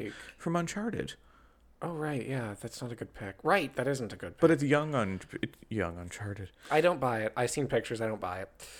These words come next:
Speaker 1: Um,
Speaker 2: I'll, I'll buy anything with Tom Holland in it. Um,
Speaker 1: but yeah, like, I, I,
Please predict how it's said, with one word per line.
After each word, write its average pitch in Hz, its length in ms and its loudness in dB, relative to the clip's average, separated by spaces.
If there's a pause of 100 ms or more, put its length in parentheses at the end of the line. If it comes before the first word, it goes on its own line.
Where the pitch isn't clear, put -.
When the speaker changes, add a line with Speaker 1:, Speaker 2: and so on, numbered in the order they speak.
(320)
Speaker 1:
Um, 120 100 0
Speaker 2:
I'll, 113 480 2
I'll 123 120 4
buy 101 180 6
anything - 300 -4
with - 100 -8
Tom - 200 -6
Holland - 320 -6
in - 80 -6
it. - 60 -6 (400)
Um, 95 520 0 (240)
Speaker 1:
but 202 160 2
yeah, 226 140 8
like, 147 280 4
I, 151 80 8
I, 139 260 0